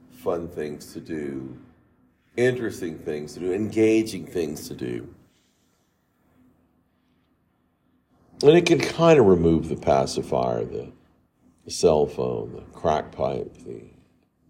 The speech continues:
addiction that is there. And it'll work for a while. I just, I'm not around other adults. I'm not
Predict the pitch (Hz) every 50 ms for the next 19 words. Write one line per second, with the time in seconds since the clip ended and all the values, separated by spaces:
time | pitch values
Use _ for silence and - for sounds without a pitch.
0 | _ _ - - 71 67 60 - - 78 69 64 - - - 71 67 69 71 67
1 | 64 62 60 62 - 69 65 65 64 64 62 60 65 67 - - _ _ _ _
2 | _ _ _ _ _ _ _ _ _ _ _ _ _ _ _ _ _ _ _ _
3 | _ _ _ _ _ _ _ _ _ _ _ _ _ _ _ - 104 101 101 98
4 | 95 92 87 87 90 87 85 85 - - _ _ _ _ _ _ _ _ _ _
5 | _ _ _ _ _ _ _ _ _ _ _ _ - - 202 226 170 165 143 123
6 | 131 127 113 - - - 104 98 92 87 82 82 73 71 73 78 73 71 69 76
7 | 85 85 87 - - - - - - 101 123 151 156 - - 117 - - - -
8 | - - _ _ _ _ _ _ _ _ _ _ _ _ _ _ _ _ _ _
9 | _ _ _ _ _ _ _ _ _ _ _ _ - 131 127 123 135 147 165 180
10 | 175 160 143 147 139 131 123 110 110 107 98 101 90 82 80 - - 101 110 117
11 | 101 76 - - - - 73 80 90 90 98 104 120 131 127 113 -